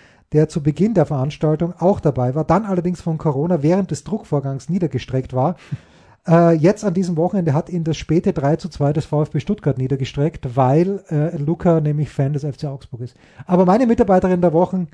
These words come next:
Mitarbeiterinnen der Wochen, der Woche, Leo, Miri und Anna.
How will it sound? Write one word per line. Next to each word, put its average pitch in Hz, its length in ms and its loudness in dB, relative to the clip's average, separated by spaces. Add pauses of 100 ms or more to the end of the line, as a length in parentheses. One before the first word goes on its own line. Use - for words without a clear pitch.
(120)
Mitarbeiterinnen 165 920 2
der 135 140 0
Wochen, 202 320 -4 (280)
der 147 140 4
Woche, 196 320 2 (480)
Leo, 233 640 4 (480)
Miri 180 600 0 (440)
und 170 200 -4
Anna. 117 300 -8